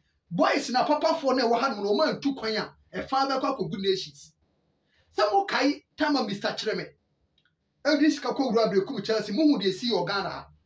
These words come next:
Player papa biara, Brekum. Player papa biara, Brekum. Player papa bi abrekum, afei Hearts te Accra, na Chelsea ato a, na wɔhyɛ no.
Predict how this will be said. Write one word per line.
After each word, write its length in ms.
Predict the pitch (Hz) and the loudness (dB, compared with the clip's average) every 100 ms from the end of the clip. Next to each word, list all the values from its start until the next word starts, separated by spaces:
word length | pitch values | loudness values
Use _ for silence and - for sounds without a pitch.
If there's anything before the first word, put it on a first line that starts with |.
| _ _ _ _ _ _ _ - | _ _ _ _ _ _ _ -4
Player 340 | - 330 - | 0 2 2
papa 260 | - - 262 247 | 0 -2 0 0
biara, 720 | 202 233 214 185 175 - - _ _ _ - | 2 2 2 2 -2 -6 -10 _ _ _ -12
Brekum. 480 | 160 - - 214 - _ _ | -6 -6 -6 -10 -10 _ _
Player 320 | - 302 415 - | -2 2 2 2
papa 300 | 262 262 262 | 0 0 0
biara, 500 | 233 226 208 208 196 160 | 2 4 4 2 -2 0
Brekum. 380 | 190 - 254 - - _ - | 0 0 -8 -12 -14 _ -4
Player 300 | 269 349 - | 0 2 2
papa 300 | 254 254 226 | 0 0 -2
bi 80 | 220 | 2
abrekum, 600 | 214 202 196 202 226 - | 2 4 0 -2 -4 -4
afei 300 | - - 220 156 | -6 -2 -2 0
Hearts 220 | 208 - | -2 -4
te 60 | 190 | -10
Accra, 380 | - 233 220 - _ - | -8 -6 -6 -6 _ -12
na 180 | 233 269 | -8 -6
Chelsea 320 | - 226 - | -2 -2 -4
ato 240 | - 214 | -6 -6
a, 60 | 196 | -4
na 60 | 240 | -2
wɔhyɛ 340 | 180 - - | -2 -2 -6
no. 140 | 151 | -8